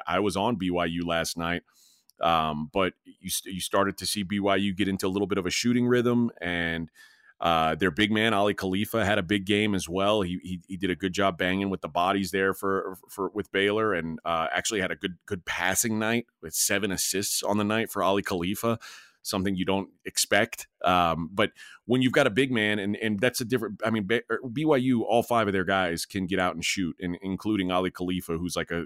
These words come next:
a six eleven, seven-foot guy. He hit four three-pointers in this game. Just e-, everybody on the floor for B Y U is a threat from three,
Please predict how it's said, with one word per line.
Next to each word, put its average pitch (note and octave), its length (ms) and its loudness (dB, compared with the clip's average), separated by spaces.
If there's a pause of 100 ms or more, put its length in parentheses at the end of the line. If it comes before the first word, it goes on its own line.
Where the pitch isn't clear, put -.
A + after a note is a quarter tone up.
a E2 60 -6
six - 400 -4
eleven, F2 400 -2
seven-foot F2 640 -4
guy. F2+ 360 2 (380)
He A2 200 -2
hit G2+ 160 0
four F#2 220 -2
three-pointers F#2 640 -4
in F2+ 100 -2
this F2 140 -4
game. F2 320 -2
Just - 180 -10 (100)
e-, A#2+ 100 2 (100)
everybody B2 420 0
on A2+ 120 0
the F#2+ 60 -4
floor G#2 300 -2
for F#2 140 -6
B F#2+ 160 -4
Y F#2 160 2
U F#2 240 0
is E2 100 -2
a E2+ 60 -6
threat F2+ 400 -4
from F2+ 200 -8
three, F#2 460 -4